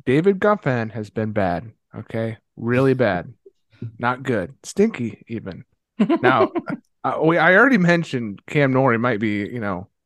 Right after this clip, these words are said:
Speaker 1: a fade. That's who he's gonna play next. Uh, I mean, Cam can obviously wipe the floor with this guy, uh, in, in his current form. But if we get an airmail performance from Cam Norrie looking ahead to Roland Garros,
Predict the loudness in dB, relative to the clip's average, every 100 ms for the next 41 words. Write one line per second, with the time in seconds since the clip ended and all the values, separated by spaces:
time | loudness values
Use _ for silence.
0 | _ _ -6 2 4 4 0 0 2 2
1 | 0 -2 -2 -2 -2 -4 -6 -16 -20 _
2 | _ _ _ _ _ _ _ -18 -18 -18
3 | -20 -10 -4 -2 -2 -4 -2 -2 0 0
4 | -2 -2 -2 0 -2 -4 -6 -2 -2 -4
5 | -12 -8 -8 -6 -10 _ _ _ _ _
6 | -14 -10 -10 -10 -8 -10 -6 -2 -2 -2
7 | -8 -10 -10 -14 _ _ 2 2 4 2
8 | 4 4 2 -2 -6 -2 2 2 4 4
9 | 2 0 -6 -10 -2 0 0 -4 -8 -10
10 | -4 -2 0 2 2 0 -6 -10 -4 -2
11 | 0 0 -2 -2 -4 -2 2 2 2 -2
12 | -14